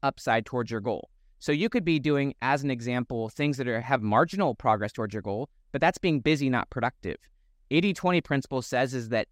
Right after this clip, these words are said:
eighty percent of your results comes from just twenty percent of what you do. And so eighty percent of your life, at least, fits in that category of what Doctor Bernard talks about, including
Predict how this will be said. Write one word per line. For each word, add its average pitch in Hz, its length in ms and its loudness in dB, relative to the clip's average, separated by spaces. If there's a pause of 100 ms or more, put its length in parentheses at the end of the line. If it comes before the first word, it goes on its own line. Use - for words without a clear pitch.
eighty 175 260 2
percent 160 360 -2
of 143 80 -2
your 139 100 2
results 120 420 -2
comes 139 280 -2
from 131 160 -4
just 117 240 -6
twenty 151 480 -4
percent 131 320 -4
of 113 60 -4
what 123 100 -4
you 117 80 -6
do. 101 200 -4
And 170 120 -4
so - 260 4
eighty 233 220 2
percent 202 340 -2
of 180 100 -2
your 165 120 0
life, 160 200 2 (120)
at - 160 -4
least, - 480 -2 (240)
fits 196 180 -2
in 196 80 0
that 165 160 0
category 139 540 0
of 120 80 -4
what 135 100 0
Doctor 127 260 2
Bernard 131 300 2
talks 110 260 2
about, 107 240 2
including 127 600 -2